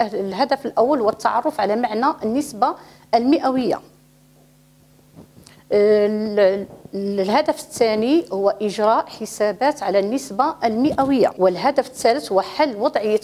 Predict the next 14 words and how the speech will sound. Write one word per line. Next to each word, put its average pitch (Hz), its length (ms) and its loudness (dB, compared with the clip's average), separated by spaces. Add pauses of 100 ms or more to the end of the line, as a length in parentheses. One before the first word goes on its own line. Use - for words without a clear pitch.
مشكلة 269 540 0 (360)
باستعمال 226 760 0
النسبة 233 560 0 (100)
المئوية. 247 600 0 (440)
إذا 233 200 4
سننطلق 247 840 0
إلى 240 320 0 (120)
العامل 262 440 0
الأول 240 320 0
اللي 233 100 0
هو 202 100 -2
التعرف 214 520 -2
على 190 160 0
النسبة 254 540 -2